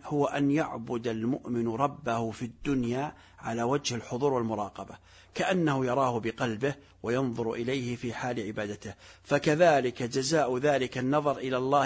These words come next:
عيانا في الآخرة، وعكس هذا ما أخبر الله به عن جزاء الكفار في الآخرة: "إنهم عن ربهم يومئذ لمحجوبون".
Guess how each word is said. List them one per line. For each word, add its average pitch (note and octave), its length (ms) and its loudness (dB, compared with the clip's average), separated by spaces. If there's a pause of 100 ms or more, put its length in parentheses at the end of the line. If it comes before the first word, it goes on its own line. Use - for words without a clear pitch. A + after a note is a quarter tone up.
(100)
عيانا B2+ 360 0
في - 80 -10
الآخرة، D#3 540 0 (280)
وعكس E3+ 420 4
هذا B2 420 2 (260)
ما - 180 2
أخبر C3 340 2
الله C3 340 2
به B2 300 -2
عن B2 200 0
جزاء B2 380 -2
الكفار B2 480 -4
في B2 100 -8
الآخرة: C#3+ 460 0 (360)
"إنهم B2 400 2
عن B2 100 -2
ربهم B2+ 520 -2
يومئذ A#2+ 540 -2 (300)
لمحجوبون". A2 680 -2